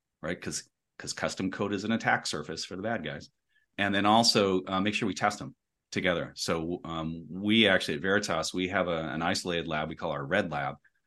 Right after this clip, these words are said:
where we, we not only test our own stuff, but together with our partners,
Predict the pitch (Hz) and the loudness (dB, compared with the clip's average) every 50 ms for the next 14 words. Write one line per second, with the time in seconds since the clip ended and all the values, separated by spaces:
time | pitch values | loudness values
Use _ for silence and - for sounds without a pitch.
0 | _ _ _ - 80 85 85 92 95 98 - - 90 90 87 85 82 87 101 107 | _ _ _ -8 -6 -2 0 0 0 -2 -2 -4 -4 -4 -4 -4 -2 0 2 2
1 | 104 92 - - - 120 110 - - 90 87 - 110 113 107 101 104 - - 80 | 2 0 0 2 2 2 2 2 0 -2 0 0 2 2 2 0 0 -2 -2 -2
2 | 78 - - _ - - 85 78 - - 95 90 101 101 92 90 85 92 98 - | -4 -4 -6 _ -8 -6 -6 -6 -6 -8 -4 0 0 0 0 0 0 -2 -2 -4
3 | - _ _ _ _ _ - 76 - - - 156 151 - - - 76 80 - - | -6 _ _ _ _ _ -10 -10 -6 -2 0 0 0 0 -4 -6 -6 -8 -10 -12
4 | - | -14